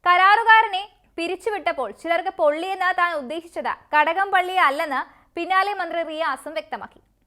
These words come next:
പല കേരള കോൺഗ്രസുകളിൽ നിന്ന് ജനപക്ഷം വഴി ബി ജെ പി പാളയത്തിലെത്തിയ പി സി ജോർജിന്റെ നിറം മാറ്റത്തെ ബീഹാറിൽ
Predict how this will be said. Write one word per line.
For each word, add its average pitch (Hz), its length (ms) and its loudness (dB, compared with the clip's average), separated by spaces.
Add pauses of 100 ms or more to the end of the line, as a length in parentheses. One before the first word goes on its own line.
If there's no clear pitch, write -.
(400)
പല 370 340 6
കേരള 381 340 0
കോൺഗ്രസുകളിൽ 381 640 -2
നിന്ന് 359 160 -2
ജനപക്ഷം 320 580 -6
വഴി 285 240 -4
ബി 277 240 -10
ജെ 359 140 -10
പി 370 140 -10
പാളയത്തിലെത്തിയ 311 920 0 (380)
പി 349 200 -6
സി 415 220 -6
ജോർജിന്റെ 392 440 -4
നിറം 311 300 -2
മാറ്റത്തെ 320 420 -6 (320)
ബീഹാറിൽ 392 640 0